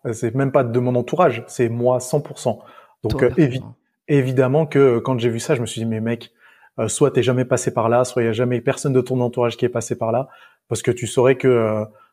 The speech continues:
Speaker 1: t'as beau avoir le, le meilleur mental ou la meilleure discipline du monde, euh, ce que je considère avoir, parce que, enfin, je considère pas avoir le meilleur mental du monde, mais je considère être quelqu'un de discipliné
Speaker 2: Ouais.
Speaker 1: et d'avoir assez de recul pour me dire que, euh, quand j'ai envie de, d'avoir quelque chose, bah, je fais tout pour. »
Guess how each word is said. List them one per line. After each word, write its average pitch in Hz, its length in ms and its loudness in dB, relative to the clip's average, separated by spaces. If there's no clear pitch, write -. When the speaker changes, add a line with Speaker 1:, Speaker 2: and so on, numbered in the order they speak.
Speaker 1:
t'as 120 120 2
beau 131 140 4
avoir 120 240 4
le, 117 160 2
le 117 220 -2
meilleur 139 560 2
mental 131 400 2
ou 113 60 -2
la 113 80 -2
meilleure 127 200 0
discipline 131 720 -6
du 120 120 -2
monde, 120 360 -2
euh, 110 540 -2
ce - 120 -8
que 135 80 -2
je - 80 -8
considère 123 380 2
avoir, 135 340 2
parce 113 120 -4
que, - 80 -18
enfin, 113 380 -8
je 139 120 -8
considère 123 300 -2
pas 143 80 4
avoir 127 120 6
le 127 80 2
meilleur 131 180 4
mental 127 300 2
du 135 80 -2
monde, 160 180 2
mais 117 100 -2
je - 60 -10
considère 127 340 -2
être 120 100 -2
quelqu'un 123 260 -2
de 120 60 -4
discipliné 131 600 -6
Speaker 2:
Ouais. 131 120 -2
Speaker 1:
et - 20 -2
d'avoir 117 220 2
assez 123 180 0
de 123 60 0
recul 123 340 2
pour 113 140 -4
me 117 100 -2
dire 123 220 -2
que, 135 100 0
euh, 110 320 2
quand 123 160 2
j'ai 117 80 2
envie 120 200 0
de, 117 260 2
d'avoir 120 300 2
quelque - 160 -2
chose, 123 200 0
bah, 107 100 -2
je 104 120 -4
fais - 140 -8
tout 127 140 -2
pour. » 175 320 -4